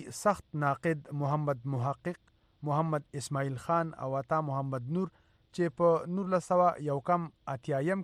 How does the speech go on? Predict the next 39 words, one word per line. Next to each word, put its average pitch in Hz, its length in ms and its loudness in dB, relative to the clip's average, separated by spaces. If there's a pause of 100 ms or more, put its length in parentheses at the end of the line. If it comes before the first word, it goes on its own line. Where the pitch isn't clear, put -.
کې 160 640 -8
د 143 220 4
روس 185 140 0 (120)
په 143 140 0
ضد 160 260 0
جنګېدلي 131 560 -2
وو، 196 100 -2 (440)
دوی 175 340 -2
به 180 460 4
د 135 200 2
ماسکو 135 440 -2
سفر 139 340 -2
کوي. 135 220 -4 (540)
په 170 100 -2
قطر 220 240 4
کې 196 180 -4
د 170 120 -4
طالبانو 156 460 2 (200)
د 131 160 -6
سیاسي 135 400 -4
دفتر 143 400 -2
وایان 151 420 0 (160)
سهیل 135 380 -4
شاهین 139 400 -2
ویلي، 175 260 2 (440)
د 170 200 6
محمد 190 480 2
عباس 175 420 6
تانکزي 139 540 -4
په 139 160 -4
مشرۍ 139 400 -2
به 165 80 4 (560)
پلاوی 180 400 8
د 143 140 2
ماسکو 139 340 -2 (300)
دوه 139 100 2
ورځنی 131 480 -2
سفر 131 300 -4
وکړي. 127 280 -6